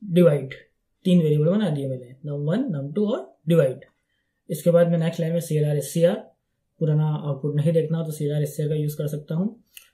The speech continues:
फिर printf, user को मुझे एक message print करना है तो मैं printf function का यूज़ कर रहा हूँ। तो printf enter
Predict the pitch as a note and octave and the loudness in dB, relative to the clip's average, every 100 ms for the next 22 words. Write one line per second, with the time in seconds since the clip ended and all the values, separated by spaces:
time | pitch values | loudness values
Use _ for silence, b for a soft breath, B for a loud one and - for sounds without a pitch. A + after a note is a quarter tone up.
0 | - F3 F3 F3 F3 A3 A3+ D#3+ D3+ D3+ | -4 -2 2 2 2 0 -2 -2 0 0
1 | D#3+ D#3 D#3+ D3+ D3 E3 E3 E3 E3 D#3+ | 0 0 0 0 0 -2 -2 -4 -2 -2
2 | E3 E3+ E3+ D3+ C#3+ D3 D#3+ - D3+ D#3+ | -2 -2 -2 -2 -2 0 0 0 -2 0
3 | D#3+ D#3+ D#3 E3+ D#3+ F3 G#3 G#3+ D#3 D#3+ | -2 -4 -4 -4 -4 -2 -4 -2 0 0
4 | D#3 G#3+ - - _ _ _ D#3+ D#3+ F3+ | 2 0 0 -14 _ _ _ -2 2 2